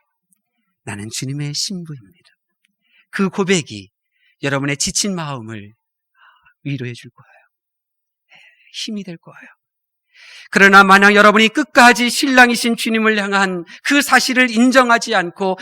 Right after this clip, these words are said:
고백하지 않으며 그렇게 세상에 함몰된 채 살아간다면 신랑을 만나지 못하게 될 것입니다. 하늘 혼인잔치에 결코 참여하지 못할 것입니다. 우리는 결코 그럴 수 없잖아요.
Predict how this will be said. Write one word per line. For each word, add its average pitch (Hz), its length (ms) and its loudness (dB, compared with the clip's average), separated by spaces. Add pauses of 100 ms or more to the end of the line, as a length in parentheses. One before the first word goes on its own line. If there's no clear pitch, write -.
(160)
고백하지 247 560 4
않으며 196 480 4 (160)
그렇게 262 280 2
세상에 254 400 -4
함몰된 220 520 -4
채 202 140 -4
살아간다면 160 1000 0 (920)
신랑을 110 760 -8 (440)
만나지 135 480 -14
못하게 143 260 -18
될 131 240 -20
것입니다. - 380 -20 (960)
하늘 165 300 0
혼인잔치에 185 520 -2
결코 220 600 0 (220)
참여하지 143 760 -6 (160)
못할 117 320 -12
것입니다. 135 440 -18 (1000)
우리는 123 280 -10
결코 147 200 -10
그럴 175 220 -4
수 - 140 -10
없잖아요. 147 360 -16